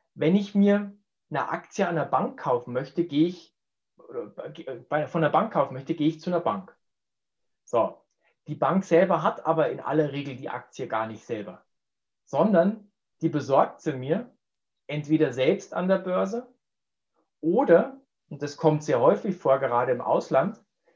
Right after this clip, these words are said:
sie beauftragt jemanden, der eine Börsenzulassung hat, eine Börsenlizenz hat. Und jetzt wird's langsam durchsichtig, äh, wo, wo ich, worauf ich hinaus möchte, und sagt, du, lieber Börsenmakler in Sao Paulo,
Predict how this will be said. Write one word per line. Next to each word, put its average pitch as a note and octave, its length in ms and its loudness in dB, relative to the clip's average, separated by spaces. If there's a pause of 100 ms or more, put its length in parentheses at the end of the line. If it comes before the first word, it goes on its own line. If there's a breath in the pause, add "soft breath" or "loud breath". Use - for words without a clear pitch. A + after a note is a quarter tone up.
sie E3+ 160 -2
beauftragt D3 760 2
jemanden, D3+ 520 -2
der D#3+ 240 4
eine D#3+ 260 6
Börsenzulassung E3 1400 4
hat, - 300 -2 (320)
eine B2 240 -2
Börsenlizenz C#3+ 920 0
hat. - 260 -2 (300)
Und C3 100 -10
jetzt E3 240 2
wird's D#3+ 160 6
langsam D3+ 500 2 (520)
durchsichtig, E3+ 800 4 (100)
äh, C3 260 0
wo, C#3 320 -6
wo C#3 80 -2
ich, C3 240 -6
worauf B2+ 280 0
ich A#2+ 80 -12
hinaus A#2+ 320 -2
möchte, D#3+ 360 -6 (500 soft breath)
und D#3+ 180 2
sagt, - 540 2 (220)
du, A#3 400 4 (100)
lieber F3 360 4
Börsenmakler F3+ 1000 4
in E3 480 0
Sao B2+ 260 0
Paulo, G3 560 0